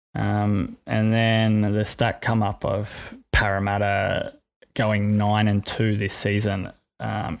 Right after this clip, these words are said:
on the over. Um, so, yeah. So, like, I like that pretty much on the basis of how Parramatta have been, uh,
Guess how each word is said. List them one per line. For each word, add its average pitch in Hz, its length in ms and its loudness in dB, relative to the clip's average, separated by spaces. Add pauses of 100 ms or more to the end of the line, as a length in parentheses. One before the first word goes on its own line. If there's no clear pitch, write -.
on 117 180 0
the - 80 -2
over. 107 420 -2 (1200)
Um, 101 680 0
so, 101 580 0
yeah. 104 440 -2 (340)
So, 104 480 0 (400)
like, 107 160 -6
I 123 140 -2
like 113 340 0
that - 440 -2
pretty 113 200 2
much 110 240 0
on 110 100 2
the 107 60 2
basis 104 500 -2
of 110 160 -2
how 107 220 -2
Parramatta 104 520 -2
have 101 300 -6
been, 104 500 -2
uh, 104 500 -6